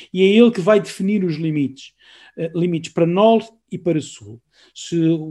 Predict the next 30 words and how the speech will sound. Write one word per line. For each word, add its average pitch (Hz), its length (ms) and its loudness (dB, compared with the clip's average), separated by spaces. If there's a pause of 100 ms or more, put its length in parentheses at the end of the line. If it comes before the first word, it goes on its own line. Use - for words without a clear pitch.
(140)
marcarmos 160 680 -2
hoje 165 240 2
em 160 160 -2
dia, 175 480 -4 (260)
eh, 147 600 -8
eh, 139 180 -10
eh, 131 60 -12
quer 147 600 -2 (380)
a 139 140 -4
hidrografia, 165 1000 0
quer 135 200 -8
para 156 180 -4
norte, 175 480 -2 (340)
quer 135 240 -8
para 160 140 -2
sul, 220 480 2 (260)
podemos 185 340 -2
ver 214 220 2
onde 208 140 0
é - 20 0
que 202 80 -16
foram 214 200 0
construídos, 202 840 -2 (320)
eh, 180 640 -2
as, 165 300 -8
eh, 160 460 -6 (1300)
as, 123 320 -14
eh, 113 1300 -18 (240)
os 139 140 -12
fortes, - 560 -4